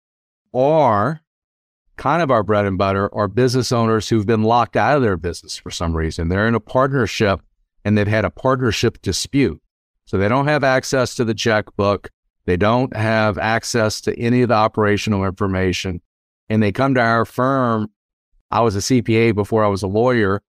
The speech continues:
So they come to the firm. We can evaluate the business, try to understand what the business is, try to understand the value of the business. And then often we'll represent that person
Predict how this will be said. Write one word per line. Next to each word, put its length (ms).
So 120
they 100
come 220
to 80
the 100
firm. 560
We 100
can 140
evaluate 800
the 60
business, 580
try 260
to 100
understand 580
what 140
the 80
business 480
is, 340
try 160
to 80
understand 440
the 60
value 500
of 100
the 100
business. 540
And 120
then 100
often 440
we'll 220
represent 580
that 260
person 640